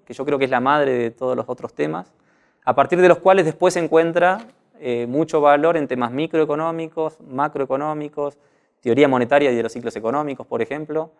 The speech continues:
temas de finanzas, que Helmut va a comentar más al final,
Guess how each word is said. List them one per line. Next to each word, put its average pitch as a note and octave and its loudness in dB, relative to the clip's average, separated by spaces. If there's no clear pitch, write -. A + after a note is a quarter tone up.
temas C#3+ 2
de A#2+ 0
finanzas, D3 0
que A2+ -10
Helmut A#2+ -4
va A#2 2
a A2+ -2
comentar A#2 -8
más A#2 -8
al A2+ -6
final, D#3+ -4